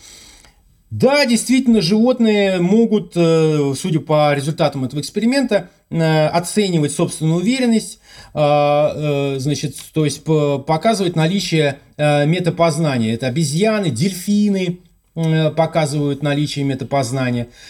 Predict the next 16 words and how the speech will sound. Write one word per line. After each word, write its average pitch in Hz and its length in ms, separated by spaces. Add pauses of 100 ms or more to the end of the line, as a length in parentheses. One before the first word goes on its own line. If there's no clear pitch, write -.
(120)
Но 240 100
есть 294 220
некоторые 254 320
проблемы, 220 500
опять 143 240
же, 113 140
в, 117 280
с 110 60
дизайном 131 460
таких 131 320
исследований. 202 680 (720)
Но 170 100
есть 233 200
вероятность, 214 420
что 180 140
животные, 175 640